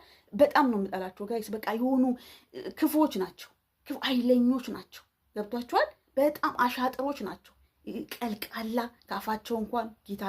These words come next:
እኔ አልወዳቸውም ከድሮም ጀምሮ የእውነት። እና አሁን እንግዲህ እቺ ልጅ ስልክ ኖሯት ራሷን ባታስመልጥ ከእግዚአብሔር ጋር። በነገራችን ላይ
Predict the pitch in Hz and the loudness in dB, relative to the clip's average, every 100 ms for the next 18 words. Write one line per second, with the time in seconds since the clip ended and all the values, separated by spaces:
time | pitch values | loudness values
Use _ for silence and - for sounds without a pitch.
0 | 196 226 - 269 254 330 - 196 - 196 | -6 -2 2 4 2 0 -2 -6 -6 -8
1 | 196 185 196 190 190 190 196 208 - 269 | -8 -6 -6 -6 -6 -6 -4 -2 -2 0
2 | 554 - _ _ - 294 740 807 _ - | -2 -4 _ _ 0 4 4 0 _ -20
3 | - - - 269 381 320 269 311 285 - | -20 -14 -2 4 4 4 2 0 0 0
4 | 302 415 - - 285 - 262 247 247 349 | 0 0 -4 -2 -2 0 2 4 4 2
5 | 587 - - 233 233 240 285 240 220 233 | 0 -8 -6 0 0 0 0 0 -2 -6
6 | 214 214 202 190 220 190 202 190 175 - | -4 -2 -2 -4 -6 -2 0 0 -4 -10
7 | - 240 269 294 302 302 277 285 | -4 0 2 2 0 -2 -4 -4